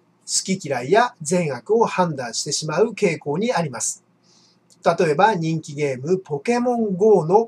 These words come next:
プレイ中に事故に遭うケースが起きています。それを見て、あまり良い印象を持っていない人の方が多いと思われます。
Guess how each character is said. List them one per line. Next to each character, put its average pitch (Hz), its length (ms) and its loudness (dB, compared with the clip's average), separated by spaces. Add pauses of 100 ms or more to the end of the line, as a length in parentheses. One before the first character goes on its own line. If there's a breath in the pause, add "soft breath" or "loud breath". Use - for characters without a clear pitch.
プ 190 100 -2
レ 175 140 2
イ 160 60 -6
中 156 260 -6
に 127 120 -10
事 175 220 -6
故 240 160 0
に 170 240 -4
遭 185 220 2
う 135 80 -12
ケ 160 180 -2
ー 147 60 -2
ス - 160 -4
が - 200 0
起 160 200 -12
き - 20 -14
て 240 140 -2
い 180 40 0
ま 135 140 -4
す。 - 180 -8 (540 soft breath)
そ - 160 -4
れ 330 140 -2
を 311 60 -6
見 294 120 -8
て、 185 300 -2 (100)
あ 185 140 4
ま 247 160 8
り 277 160 2
良 269 160 -2
い 190 240 2
印 180 180 0
象 180 100 0
を 165 60 0
持 170 160 0
っ 170 60 -6
て 151 240 -6
い - 20 -2
な 139 140 -2
い 135 60 -4
人 156 220 -6
の 143 120 -6
方 135 240 -6
が 185 340 0
多 180 160 0
い 135 80 -10
と 247 160 -4
思 180 180 0
わ 127 120 0
れ 117 80 -14
ま - 100 -10
す。 - 260 -6